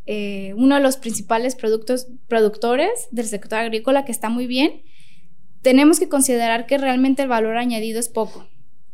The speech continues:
Entonces, he ahí la importancia de, eh, enfocarnos más en, en las tecnologías, en los servicios, y para esto, pues, también tenemos que aprovechar los, los programas que el gobierno nos puede,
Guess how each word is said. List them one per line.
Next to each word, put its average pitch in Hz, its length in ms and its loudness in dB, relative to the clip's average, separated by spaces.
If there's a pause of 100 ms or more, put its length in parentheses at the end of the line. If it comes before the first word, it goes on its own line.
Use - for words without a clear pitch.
(260)
Entonces, 240 760 0 (160)
he 240 100 4
ahí 262 180 6
la 269 100 6
importancia 247 760 2
de, 233 680 0
eh, 202 160 -4
enfocarnos 226 640 0
más 233 360 0
en, 240 280 0
en 220 120 -4
las 196 160 -4
tecnologías, 220 920 0
en 202 80 -2
los 196 140 -2
servicios, 240 880 -2 (580)
y 302 200 8
para 320 320 6
esto, 294 420 2
pues, 254 180 0
también 220 360 -6
tenemos 262 360 4
que 269 100 -2
aprovechar 226 880 -2 (1120)
los, 220 800 2
los 247 200 6
programas 262 540 6
que 262 180 0
el 240 80 2
gobierno 233 420 0
nos 240 180 0
puede, 240 800 -2